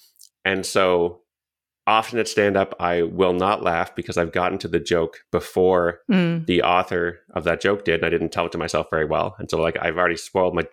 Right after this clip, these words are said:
Speaker 1: the joke for me. Or I'll laugh before the, before the,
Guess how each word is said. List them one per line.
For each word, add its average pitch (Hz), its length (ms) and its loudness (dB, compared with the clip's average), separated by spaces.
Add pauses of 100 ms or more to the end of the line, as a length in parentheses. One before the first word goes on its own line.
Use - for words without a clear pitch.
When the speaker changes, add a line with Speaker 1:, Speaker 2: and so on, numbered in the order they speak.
Speaker 1:
the - 60 -16
joke - 200 0
for - 60 -6
me. 85 140 0 (440)
Or 143 400 6
I'll 101 140 0
laugh 107 280 0
before 107 300 0
the, 95 180 -2 (500)
before 110 320 2
the, 104 280 0